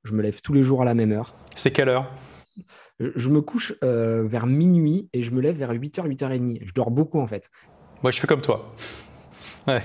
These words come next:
Speaker 1: Faut pas, tu vois, il y en a plein des C E O, tu leur poses cette question, ils vont te dire, « Écoute, le matin, je me lève à six heures, je bois un grand verre d'eau, je fais cent pompes, et puis je vais faire un câlin aux arbres pour absorber leur énergie. » Tu vois, ils vont, ils vont te faire des morning routines de ouf.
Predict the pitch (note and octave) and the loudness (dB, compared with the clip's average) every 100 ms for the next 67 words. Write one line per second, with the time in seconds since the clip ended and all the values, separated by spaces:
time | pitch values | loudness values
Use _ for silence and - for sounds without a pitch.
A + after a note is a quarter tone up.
0 | A2 C#3+ D#3 E3 - C3+ B2 A2+ A#2 A2+ | 0 0 0 -2 0 0 0 -2 -2 -2
1 | C#3+ C3+ - - C3+ C#3 A2 G#2+ - B2 | -2 -2 -4 -2 -2 -2 -4 -6 -4 -2
2 | C3 - A2+ - C3 G#2+ F#2+ G#2 G2+ F#2+ | -2 -2 -4 -2 -2 -2 -4 -4 -4 -6
3 | G2+ - - - G#2+ A2 B2 B2 A2+ G#2 | -10 -14 -12 -4 0 0 0 -2 0 0
4 | G2 - B2+ A2+ A2+ A#2 _ _ - G2+ | 0 -4 -2 0 -2 -4 _ _ -10 -4
5 | G2 G2 A2 C3 A#2+ G#2+ G#2+ A2+ - - | -2 0 2 2 2 0 -2 -4 -12 -10
6 | G#2+ - C3+ B2+ A#2 B2+ - - - B2 | -8 -4 -4 -2 -4 -6 -12 -20 -6 -4
7 | G2+ C3+ B2 A2+ - A#2+ A2 - A#2+ A#2+ | -2 -2 0 0 0 -2 -2 -2 -2 -2
8 | A#2+ G#2+ B2 C3 G#2+ G2 A2 A2 A#2+ A#2 | -2 0 0 0 -2 -4 -4 -4 -2 -2
9 | A#2 G#2+ G#2 G#2 G2 F#2 - - - B2+ | 0 -2 -2 -4 -6 -10 -16 -8 0 0
10 | B2+ B2+ C3 - - - C3+ D3 D3 C#3+ | 2 2 0 -6 -14 -2 2 4 4 2
11 | D3 D3+ C#3+ B2+ C3 C3+ C3 C3 C3 D3+ | 2 2 2 2 2 2 0 0 0 0
12 | C3 B2+ A2 | 2 0 -4